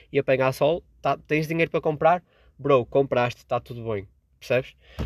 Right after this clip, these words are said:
Agora, Cristiano, também te vou dizer, se tá ilegal e não há nada a fazer,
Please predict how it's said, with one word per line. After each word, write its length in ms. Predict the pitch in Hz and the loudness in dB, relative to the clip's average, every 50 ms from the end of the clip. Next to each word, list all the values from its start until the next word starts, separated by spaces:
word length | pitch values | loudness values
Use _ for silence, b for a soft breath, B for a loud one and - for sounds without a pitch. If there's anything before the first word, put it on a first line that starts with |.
| B B B B - | B B B B -2
Agora, 300 | 139 139 139 131 120 113 | 2 2 4 2 2 0
Cristiano, 400 | - - - - 139 120 113 104 | -4 -8 -4 -2 -2 -2 -2 -4
também 180 | - 123 139 | -6 -6 -6
te 80 | 131 - | -6 -6
vou 100 | 139 139 | -6 -6
dizer, 380 | 143 139 127 127 110 - - - _ _ | -6 -4 -2 -4 -4 -4 -6 -10 _ _
se 180 | - - - - | -20 -20 -8 -2
tá 140 | - 143 151 | 0 2 2
ilegal 580 | 151 147 143 147 131 139 123 113 107 104 - - - - | 2 0 -2 -2 0 2 2 2 2 0 -4 -8 -12 -12
e 100 | 127 131 | -10 -6
não 140 | 135 135 131 | -2 -2 0
há 80 | 135 143 | 0 0
nada 180 | 143 143 139 | 2 2 0
a 60 | 139 | 0
fazer, 360 | 139 147 135 123 143 143 147 | 0 -4 -2 0 0 0 0